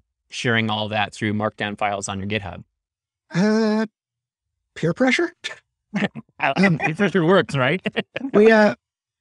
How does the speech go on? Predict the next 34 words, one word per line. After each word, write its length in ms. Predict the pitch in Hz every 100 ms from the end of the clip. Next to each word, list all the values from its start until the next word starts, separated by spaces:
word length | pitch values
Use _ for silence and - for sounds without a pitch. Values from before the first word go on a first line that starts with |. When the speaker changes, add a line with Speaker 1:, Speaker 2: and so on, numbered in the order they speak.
| _ _ -
Speaker 2:
I, 240 | 220 - -
we 140 | 247
had 100 | 254
just 240 | 202 262 -
finished, 320 | 254 240 -
uh, 400 | 202 202 190 190 - _ _ _ _ _ -
the 140 | 190
boot 220 | 170 196
camp, 380 | - 180 170 151
and 340 | 180 170 165 -
some 220 | - 196
of 100 | 180
us 200 | 180 -
were 260 | 180 165 156 _ _ _ _ -
looking 400 | 185 190 196 185
for 140 | 196
ways 260 | 180 170 -
to, 220 | 185 175
uh, 240 | 160 160 147 - _ _ _ -
encourage 480 | 254 - 226 208
each 180 | 202 180
other, 380 | 208 190 190 190 -
um, 400 | 170 170 160 147 _ _ _ _ _ -
especially 680 | 185 - 196 - 185 170
now 520 | 165 175 170 170 165 - _ _ _ _ _ 196
that 140 | 185
we're 120 | 175
all 160 | 175 175
on 80 | 165
the 80 | 160
job 320 | 190 170 160
hunt. 340 | 170 165 151
It's, 280 | - 156 -
uh, 320 | 170 156 156